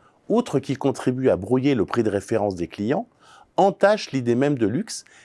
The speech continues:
qui repose sur une forme de distance physique et symbolique.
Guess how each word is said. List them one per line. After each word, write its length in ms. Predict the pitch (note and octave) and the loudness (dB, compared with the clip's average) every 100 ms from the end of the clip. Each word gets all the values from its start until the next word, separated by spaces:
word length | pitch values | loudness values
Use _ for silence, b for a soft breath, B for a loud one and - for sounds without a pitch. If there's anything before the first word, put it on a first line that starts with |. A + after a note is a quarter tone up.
| b | b
qui 180 | - E3+ | -2 0
repose 440 | E3 F#3 - B3 | 2 0 0 -2
sur 160 | - C#3+ | 0 0
une 100 | C#3 | 0
forme 260 | - F#3+ C3+ | 0 0 0
de 80 | |
distance 720 | G#2+ B2 F#3+ - - D3+ G#3 - | -2 -2 -4 -4 0 0 0 -6
physique 460 | - E3+ F3 G3 | -4 -2 -2 -4
et 40 | B2+ | -4
symbolique. 640 | - B2 F#2+ - - - | -2 -2 -2 -6 -18 -20